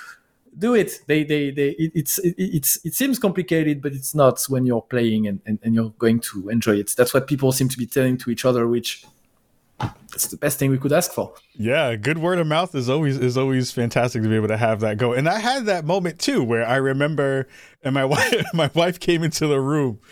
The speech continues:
Speaker 2: She's like, "Are you okay?" I was like, "Oh shit, I figured it out." <laughs> And I said it out loud, really loud. She was like, "What happened?" I was like, "Oh, I was, I was having,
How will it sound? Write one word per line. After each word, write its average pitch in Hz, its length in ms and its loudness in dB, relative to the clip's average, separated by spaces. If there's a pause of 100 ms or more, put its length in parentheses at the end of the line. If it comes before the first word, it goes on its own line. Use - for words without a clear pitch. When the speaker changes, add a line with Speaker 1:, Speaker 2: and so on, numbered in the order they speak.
(220)
Speaker 2:
She's 160 240 -4
like, 151 160 0
"Are 143 40 2
you 214 200 0
okay?" 220 260 0
I 185 80 0
was 170 140 0
like, 156 180 -2
"Oh 233 160 0
shit, 233 240 0
I 165 80 2
figured 220 300 0
it 220 80 2
out." 185 160 4
<laughs> - 40 -4 (960)
And 196 80 0
I 185 100 6
said 240 220 0
it 220 100 0
out 208 200 0
loud, 208 300 0
really 175 280 0
loud. 170 360 0
She 170 200 -4
was 160 160 0
like, 160 140 0
"What 190 180 0
happened?" 196 380 -2
I 147 40 2
was 147 120 0
like, 151 240 0
"Oh, 185 220 0
I 135 60 2
was, 135 220 -2 (380)
I 139 80 2
was 147 160 2
having, 170 680 -2